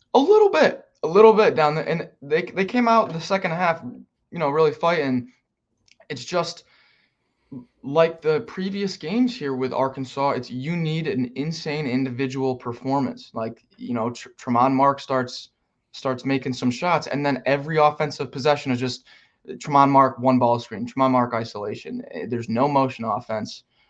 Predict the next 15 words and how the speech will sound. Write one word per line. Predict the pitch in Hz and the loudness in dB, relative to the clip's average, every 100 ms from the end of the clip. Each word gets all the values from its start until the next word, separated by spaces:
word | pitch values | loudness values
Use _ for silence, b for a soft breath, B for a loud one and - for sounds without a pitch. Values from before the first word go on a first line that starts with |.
| _ - | _ -4
Um, | 107 101 95 - | -2 0 -2 -6
Jackson | - 139 139 123 117 | 0 2 2 -2 -2
Collier | 127 117 113 104 90 | 2 2 0 -2 -2
on, | 104 98 | -4 -4
on | 90 90 | -4 -4
Twitter | 82 - 107 85 | -8 -8 -6 -6
is | 95 | -8
a | |
good | - 110 | -8 -8
follow | - 104 98 98 | -2 0 0 -4
for, | - 90 - | -6 -10 -8
for | - | -4
Arkansas | 101 110 113 110 92 | -2 -2 -6 -6 -6
fans. | - 107 101 92 | -4 -8 -8 -10
<laughs> | - | -14